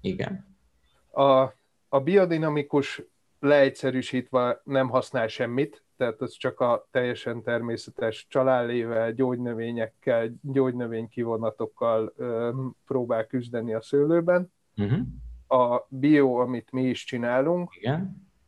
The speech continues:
Speaker 2: ez, ö, valójában egé-, az, amit egészen az ezerkilencszázötvenes évekig, a vegyipar, ö,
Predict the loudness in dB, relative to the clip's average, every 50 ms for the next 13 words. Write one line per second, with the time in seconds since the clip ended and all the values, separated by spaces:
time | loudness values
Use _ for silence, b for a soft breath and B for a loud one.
0 | _ _ -4 -2 0 2 2 0 0 2 2 4 4 6 4 2 0 _ _ _
1 | _ _ -18 -18 -16 -12 -10 -8 -8 -6 2 4 4 6 6 6 4 6 6 6
2 | 4 6 6 4 4 4 2 -4 -12 _ _ _ _ _ _ _ _ _ _ _
3 | _ _ _ _ _ 0 0 2 4 4 2 2 2 2 2 2 4 4 2 2
4 | 2 0 -4 -2 -2 0 0 0 0 0 -2 -4 -4 -2 0 0 2 2 2 2
5 | 0 -2 -4 -2 0 0 2 2 2 0 0 -4 -2 0 0 -2 -2 -4 -4 0
6 | 2 0 0 0 -2 -4 -4 -2 -4 -6 -2 -2 -2 0 0 -2 -4 -2 0 0
7 | 0 0 -2 -6 -10 b b b b b b b b _ -2 2 2 2 4 2
8 | 2 2 0 -2 -6 -2 2 2 2 2 2 -4 -6 -2 -2 0 0 0 -2 -2
9 | -6 -12 -16 _ _ _ _ _ _ -16 -10 -8 -6 -4 -2 -2